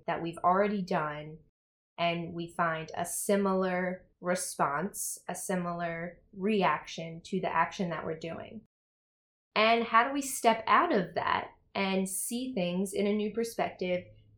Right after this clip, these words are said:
get off the cycle, get out of the pattern, and start fresh?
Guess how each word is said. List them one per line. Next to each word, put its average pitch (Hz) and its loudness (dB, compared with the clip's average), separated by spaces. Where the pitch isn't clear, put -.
get 208 8
off 220 4
the 220 4
cycle, 165 0
get 175 2
out 190 8
of 214 4
the 208 2
pattern, 160 -2
and 190 2
start 202 0
fresh? - -4